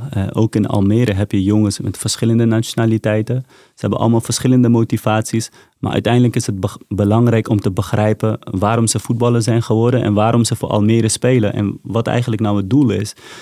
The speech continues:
Eh, als je iedereen hetzelfde kant op kunt krijgen, hè, dus dat, dat de wisselspeler accepteert dat hij niet speelt, maar dat hij wel het gevoel heeft dat hij superbelangrijk is. Hè, dus dat, dat een, Alex noemt dat wel eens, eh, geen wissel, maar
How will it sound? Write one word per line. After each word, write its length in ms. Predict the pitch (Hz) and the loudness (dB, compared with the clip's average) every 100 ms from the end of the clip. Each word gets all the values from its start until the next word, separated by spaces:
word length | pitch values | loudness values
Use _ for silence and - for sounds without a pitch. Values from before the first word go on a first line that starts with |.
| - - | -14 -6
Eh, 140 | - | -4
als 160 | 110 110 | -2 -4
je 80 | |
iedereen 340 | - 143 131 123 | 2 4 4 4
hetzelfde 400 | 117 127 117 113 | 4 2 2 0
kant 280 | 127 143 - | 0 0 0
op 180 | 120 | -2
kunt 180 | - 101 | -2 -2
krijgen, 560 | - 98 95 - 117 147 _ _ _ _ | -2 -2 -2 -2 -4 -4 _ _ _ _
hè, 160 | 120 117 | -4 -2
dus 160 | 95 | -2
dat, 180 | 98 104 _ | -2 -4 _
dat 200 | - 104 | -6 -4
de 80 | 98 | 0
wisselspeler 640 | 131 151 131 120 120 120 - | 0 0 0 0 2 0 -2
accepteert 580 | 113 - - 123 139 | -4 -6 0 2 2
dat 140 | 113 107 | 0 0
hij 320 | 104 107 107 | 0 0 0
niet 240 | 104 123 139 | 2 2 2
speelt, 380 | - 131 165 - _ _ _ | 0 0 0 -4 _ _ _
maar 180 | 104 101 | -2 0
dat 160 | 104 110 | 0 0
hij 340 | 107 113 110 | 0 2 0
wel 180 | 92 123 | 0 2
het 140 | 151 - | 2 0
gevoel 380 | 127 - 127 | -2 2 2
heeft 260 | 107 117 123 | 4 2 0
dat 160 | 104 107 | -2 0
hij 220 | 107 107 | 0 -2
superbelangrijk 1080 | - - 175 165 131 110 120 165 127 101 - | -2 0 0 2 2 4 4 4 2 0 -2
is. 280 | 92 - - _ - | -8 -10 -18 _ -6
Hè, 200 | 127 127 | -4 -2
dus 140 | 98 | 0
dat, 180 | 98 90 | 0 0
dat 180 | 98 101 | -2 -2
een, 180 | 95 - - _ _ _ _ _ _ | -4 -6 -16 _ _ _ _ _ _
Alex 320 | - 95 98 - | -6 -4 -2 -2
noemt 200 | 101 101 | -2 -2
dat 140 | 98 | 0
wel 180 | 98 98 | 0 2
eens, 180 | 98 - | 0 -2
eh, 160 | 101 | -4
geen 260 | - 107 98 | 0 0 2
wissel, 340 | 107 - 101 | 0 0 0
maar 300 | 98 95 92 | 0 0 -4